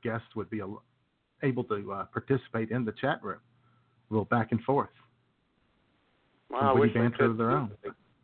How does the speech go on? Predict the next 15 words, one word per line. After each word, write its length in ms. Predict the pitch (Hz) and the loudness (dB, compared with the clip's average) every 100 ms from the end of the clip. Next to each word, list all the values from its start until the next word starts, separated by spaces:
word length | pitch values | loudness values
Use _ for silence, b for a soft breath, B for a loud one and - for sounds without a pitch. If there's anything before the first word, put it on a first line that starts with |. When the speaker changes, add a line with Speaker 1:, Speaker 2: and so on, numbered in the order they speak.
| _ _ _ _ _ | _ _ _ _ _
Speaker 2:
they, 60 | 123 | -6
yeah, 120 | 156 | -4
I 40 | 127 | -2
wish 160 | 165 - | -4 -2
they 100 | 151 | -2
could 260 | 147 147 - | -2 -2 0
too, 120 | 202 | 2
Speaker 1:
Yes. 20 | |
Speaker 2:
but 100 | 127 - | 0 -2
they 100 | 107 - | -6 -6
can't. 180 | 170 131 - _ _ | -8 -8 -12 _ _
Or 100 | 180 | -2
can 280 | 196 277 277 | 2 2 4
they, 140 | 143 104 | 2 0
J-Man? 460 | 107 98 117 196 | -2 -2 -6 -8